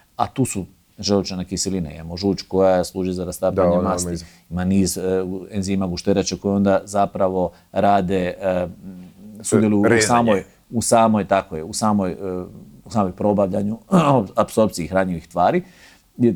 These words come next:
Speaker 1: I u tankom crijevu se događa, a, apsorpcija najvećeg dijela, e, hranjivih tvari, tako da ovo što si pitao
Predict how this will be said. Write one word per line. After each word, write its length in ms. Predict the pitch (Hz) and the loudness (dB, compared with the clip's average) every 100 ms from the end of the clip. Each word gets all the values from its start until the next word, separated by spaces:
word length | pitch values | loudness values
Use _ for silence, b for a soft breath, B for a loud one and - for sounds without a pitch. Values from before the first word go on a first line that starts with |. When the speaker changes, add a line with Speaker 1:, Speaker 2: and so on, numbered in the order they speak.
| - _ _ | -2 _ _
Speaker 1:
I 300 | 143 151 147 147 | 4 4 4 2
u 140 | 131 | 0
tankom 340 | 117 135 135 113 | 2 2 2 2
crijevu 260 | 117 123 | 4 2
se 120 | 107 | 2
događa, 400 | 104 113 110 101 101 | 2 4 4 4 4
a, 380 | 98 - 92 - | 2 -2 -8 -6
apsorpcija 760 | 110 - 104 92 92 85 82 - 85 92 - | -6 0 0 0 -2 0 -2 -6 -14 -16 -8
najvećeg 480 | 98 101 87 - 82 | -2 -2 -2 -6 -4
dijela, 440 | 98 92 82 76 | -2 0 -2 -4
e, 320 | - - 95 | -12 -16 -16
hranjivih 440 | 95 104 98 85 85 | -12 -8 -6 -8 -6
tvari, 300 | 104 135 160 | 0 2 2
tako 340 | - 127 - | -2 -2 0
da 280 | 117 113 110 b b b - | 4 4 4 b b b -6
ovo 320 | 110 123 120 | 0 2 2
što 140 | - | 0
si 180 | 107 95 | -4 -2
pitao 460 | 123 131 139 117 | -2 2 4 4